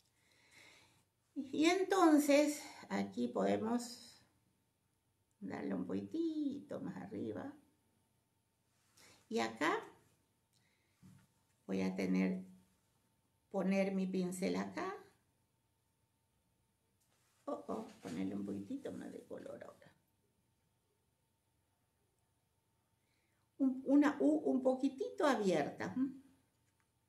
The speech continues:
Veo que acá no me gusta cómo quedó. Quedó como chatito ahí, así que, y ven, bajo así, apoyo,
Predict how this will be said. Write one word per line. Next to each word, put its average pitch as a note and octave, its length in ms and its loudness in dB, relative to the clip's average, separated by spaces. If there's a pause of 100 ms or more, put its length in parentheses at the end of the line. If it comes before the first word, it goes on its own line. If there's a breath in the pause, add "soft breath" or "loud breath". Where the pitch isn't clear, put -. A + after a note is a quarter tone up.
(1700)
Veo A3 340 2
que G#3 80 -4
acá A3+ 440 0
no G#3+ 140 0
me F#3 140 0
gusta F#3+ 360 -4
cómo F3+ 260 -4
quedó. A3+ 560 0 (1400)
Quedó F#3+ 200 -4
como F#3+ 220 0
chatito F#3+ 520 -4
ahí, G#3 520 -2
así F#3 280 -8
que, - 300 -8 (1500 soft breath)
y B3+ 320 -2 (220)
ven, C#4 360 6 (160)
bajo B3 340 6
así, F4 540 2 (600)
apoyo, C#4+ 600 4